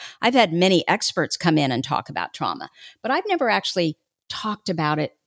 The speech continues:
just by myself in a solo podcast. And so I had to do a hell of a lot of research. And so I feel like I'm finally qualified to at least talk about it because there's so much that I've learned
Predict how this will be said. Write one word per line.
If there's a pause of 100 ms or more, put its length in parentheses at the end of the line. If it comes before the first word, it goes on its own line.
(140)
just
by
myself
in
a
solo
podcast.
And
so (400)
I
had
to
do (100)
a
hell
of
a
lot
of
research. (600)
And
so
I
feel
like
I'm
finally (880)
qualified
to (640)
at
least
talk
about
it
because (280)
there's
so
much
that
I've
learned